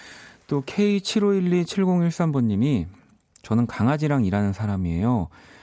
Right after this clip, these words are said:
오늘 비 오는 날이라 강아지 친구들이 발이 젖은 채로 인사를 해서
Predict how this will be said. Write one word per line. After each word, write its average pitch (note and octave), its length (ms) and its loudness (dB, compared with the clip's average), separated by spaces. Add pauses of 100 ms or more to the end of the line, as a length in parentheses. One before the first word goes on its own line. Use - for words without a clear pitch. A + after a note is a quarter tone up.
(160)
오늘 G2+ 240 0
비 A2+ 160 -2
오는 C3 200 2
날이라 F2+ 640 -2
강아지 G2 400 -2
친구들이 G2+ 600 -2 (360)
발이 B2+ 300 0
젖은 A#2 300 0
채로 A2 560 -2
인사를 G#2+ 520 0
해서 F#2 360 -2